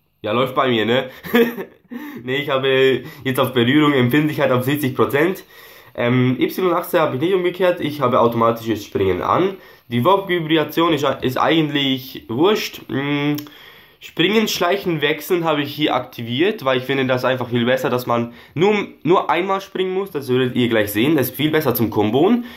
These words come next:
So, im Profil ist, glaub ich, nix, Resource Pack auch nix. Okay, da. Da habe ich, ähm, Göma-Stab auf Maximum und Helligkeit auch auf Maximum, weil das einfach sehr vorteilhaft ist.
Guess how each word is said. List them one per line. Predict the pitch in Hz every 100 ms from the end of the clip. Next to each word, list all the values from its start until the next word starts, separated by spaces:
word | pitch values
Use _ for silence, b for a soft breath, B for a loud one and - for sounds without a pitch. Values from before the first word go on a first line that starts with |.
| B B B B
So, | 110 123 208 254 226
im | 131 131 139 139 139 127 _ -
Profil | 135 127 - 160 180 165
ist, | -
glaub | 123 110
ich, | 113
nix, | 170 190 - - - 127 127 120
Resource | 117 143 151 -
Pack | 135 - - 120 -
auch | - 160 185
nix. | 180 185 180 -
Okay, | 156 147
da. | 123 104 - B B B
Da | 123 175
habe | 202
ich, | 196 -
ähm, | 160 156 151
Göma-Stab | 185 180 175 175 170
auf | 143 131
Maximum | 175 - 220 220 240 240 -
und | 143 135
Helligkeit | 156 151 147 113
auch | 120 139
auf | 175 180
Maximum, | 185 185 202 208 226 -
weil | 120 113
das | 110
einfach | 104 107 101
sehr | 101 95
vorteilhaft | 98 120 131 131 131
ist. | 147 151